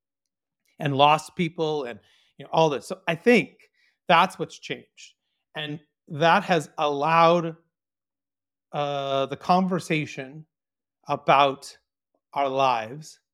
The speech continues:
to pierce through those walls at, at, in the boardroom, right?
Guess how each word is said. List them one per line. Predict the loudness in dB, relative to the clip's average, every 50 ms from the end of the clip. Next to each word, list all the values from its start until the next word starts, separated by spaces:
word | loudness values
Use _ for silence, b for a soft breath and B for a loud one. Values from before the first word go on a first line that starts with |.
| _ -12
to | -12 -12
pierce | -10 -6 -2 0 0 0 -2 -4 -10 -16 -18 _ _ _ _ _
through | -10 -8 -6 -4 -4 -4 -6 -8 -10 -12 _ _ _ _ _ _ _ _ _ _ _ _
those | -4 -4 -4 -4 -6 -4
walls | 0 0 2 2 0 -2 -4
at, | -8 -16 -16 -12
at, | -10 -10 -10 -10 -12
in | -12 -12
the | -10 -8
boardroom, | -6 -6 -6 -6 -8 -12 -20 _ _ _ _ _ _ _ _ _ _ _ _ _ _ _ _
right? | -16 -14 -12 -12 -14